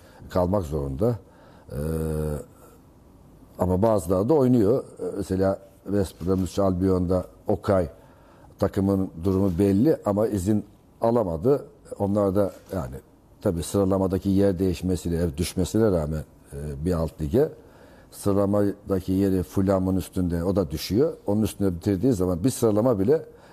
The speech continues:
ekonomik olarak kulübe çok büyük bir girdiler yapabiliyor. O yüzden de bırakmak istemiyorlar. Hukuki de hakları var, onları kullanıyorlar ama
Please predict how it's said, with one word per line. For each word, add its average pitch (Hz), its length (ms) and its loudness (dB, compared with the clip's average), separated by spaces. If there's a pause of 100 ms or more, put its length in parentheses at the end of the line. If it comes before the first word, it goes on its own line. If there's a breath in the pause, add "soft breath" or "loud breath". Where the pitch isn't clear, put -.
ekonomik 117 420 0
olarak 117 400 2 (300 loud breath)
kulübe 117 360 2 (120)
çok 123 240 -4
büyük 135 200 0
bir 135 60 2
girdiler 131 440 2
yapabiliyor. 85 520 0
O 113 40 4
yüzden 92 280 0
de 135 100 2
bırakmak 123 360 0
istemiyorlar. 110 560 0 (220 loud breath)
Hukuki 131 380 2
de 127 40 4
hakları 117 460 2
var, 170 60 4
onları 135 340 2
kullanıyorlar 92 520 0
ama 120 200 2